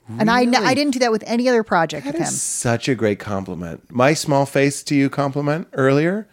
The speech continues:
Speaker 2: I think this is even greater for me. I love that. Really, I, it means a lot. I don't know why he didn't mention it. Probably 'cause you go to
Speaker 1: 'Cause
Speaker 2: spam.
Speaker 1: he's
Speaker 2: You
Speaker 1: like,
Speaker 2: go right to spam.
Speaker 1: I go right to spam.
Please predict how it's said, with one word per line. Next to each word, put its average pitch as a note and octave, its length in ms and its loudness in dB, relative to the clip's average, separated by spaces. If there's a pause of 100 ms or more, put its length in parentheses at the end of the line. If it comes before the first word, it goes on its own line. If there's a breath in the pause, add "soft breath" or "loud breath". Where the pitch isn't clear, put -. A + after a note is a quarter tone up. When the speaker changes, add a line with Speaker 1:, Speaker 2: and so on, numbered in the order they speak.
(540 soft breath)
Speaker 2:
I G#2 100 0
think G#2+ 240 0
this F#2 140 -6
is F#2 160 -2
even G2 220 0
greater F2+ 440 2
for - 220 -6
me. E2 200 -2
I E2 120 2
love F2+ 280 4
that. D2 300 -4 (260)
Really, G2+ 340 2 (140)
I, G2+ 140 -2
it F#2+ 120 -6
means G2 300 -2
a F2+ 60 0
lot. D#2+ 300 -4 (400 loud breath)
I C#3 100 0
don't G#3 160 2
know G#3+ 100 0
why G3+ 180 4
he E3+ 160 0
didn't F3 260 -2
mention C#3+ 500 -4
it. - 120 -14 (600)
Probably C#3 320 0
'cause G#2 180 -2
you F#2 80 -2
go F2 120 2
to C#2 100 -4
Speaker 1:
'Cause F3+ 180 2
Speaker 2:
spam. G1+ 200 -6
Speaker 1:
he's F3+ 240 0
Speaker 2:
You E3+ 80 2
Speaker 1:
like, D#3 140 4
Speaker 2:
go F2 60 0
right G#2 300 0
to C3+ 80 -6
spam. - 260 -8
Speaker 1:
I G3 60 2
go F#3+ 120 0
right F3+ 160 0
to F3+ 60 -6
spam. F3 360 -4